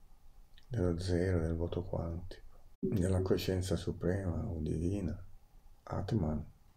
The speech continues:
Tutto è soffio interno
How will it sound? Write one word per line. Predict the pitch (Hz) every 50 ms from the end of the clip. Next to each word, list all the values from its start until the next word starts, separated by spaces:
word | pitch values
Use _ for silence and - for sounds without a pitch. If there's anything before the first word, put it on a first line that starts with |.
| - - - - - - - - - - - - - _ - - - - - - - - - - - - - _ - - - - - - - - - - - - - - - - - - -
Tutto | - - 110 95 95 - 98 90
è | 85 87 90 87 87 87
soffio | 82 - - 85 87 - -
interno | 90 82 78 80 - 85 85 82 85 90 92 95 98 -